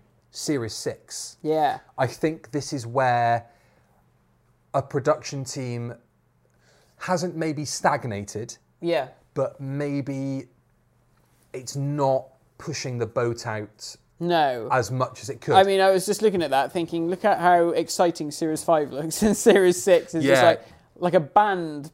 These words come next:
Speaker 2: poster, isn't
Speaker 1: And,
Speaker 2: it,
Speaker 1: and I
Speaker 2: almost?
Speaker 1: was, I was looking for more images of what's, of, of Series six.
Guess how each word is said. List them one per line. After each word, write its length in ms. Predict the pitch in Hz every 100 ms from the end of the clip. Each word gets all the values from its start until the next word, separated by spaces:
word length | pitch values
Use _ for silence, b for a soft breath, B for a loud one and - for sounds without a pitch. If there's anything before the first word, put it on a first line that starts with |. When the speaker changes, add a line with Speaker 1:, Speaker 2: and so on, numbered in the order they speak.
| _
Speaker 2:
poster, 640 | - 190 185 - - 262 240
isn't 100 | 240
Speaker 1:
And, 80 | 151
Speaker 2:
it, 40 | 170
Speaker 1:
and 20 | 160 160
I 40 |
Speaker 2:
almost? 80 | 151
Speaker 1:
was, 180 | 151 -
I 60 | 160
was 180 | 147 127
looking 340 | 165 160 156
for 140 | 135 -
more 380 | 143 139 127 131
images 480 | 127 123 123 110
of 100 | 113
what's, 380 | 113 - - -
of, 180 | - 113
of 160 | 127 -
Series 360 | - 135 117
six. 260 | - 127 -